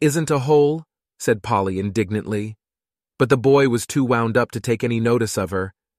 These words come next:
and he went on, "And if your father was away in India,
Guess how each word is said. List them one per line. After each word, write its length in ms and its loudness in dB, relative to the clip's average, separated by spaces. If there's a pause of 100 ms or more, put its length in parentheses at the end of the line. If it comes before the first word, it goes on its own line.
(100)
and 80 2
he 80 2
went 200 4
on, 400 -2 (520)
"And 120 2
if 120 4
your 100 6
father 420 2
was 200 0
away 280 2
in 100 0
India, 500 -2